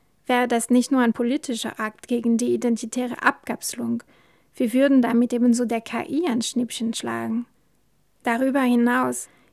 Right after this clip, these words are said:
ist es ein subversiver Akt innerhalb der Sprachen selbst, wie Samenbomben, die in den Städten angesetzt werden, um Brachland und die Lücken im Bürgersteig erblühen zu lassen.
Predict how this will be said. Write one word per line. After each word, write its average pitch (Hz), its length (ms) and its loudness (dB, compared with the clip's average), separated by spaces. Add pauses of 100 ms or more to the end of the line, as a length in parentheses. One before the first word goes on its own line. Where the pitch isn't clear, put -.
ist 233 180 -2
es 247 180 0
ein 247 140 4
subversiver 240 720 -2
Akt 233 260 -10
innerhalb 233 380 -2
der 233 140 -4
Sprachen 233 480 -4
selbst, 240 560 -8 (480)
wie 240 100 -2
Samenbomben, 233 960 2 (480)
die 254 80 4
in 233 140 8
den 233 140 2
Städten 247 500 -2
angesetzt 247 720 0
werden, 226 460 -2 (360)
um 233 160 4
Brachland 240 580 2
und 226 120 0
die 233 100 -2
Lücken 254 380 2
im 226 180 2
Bürgersteig 240 640 -2
erblühen 220 440 -6
zu 220 160 -6
lassen. 214 460 -10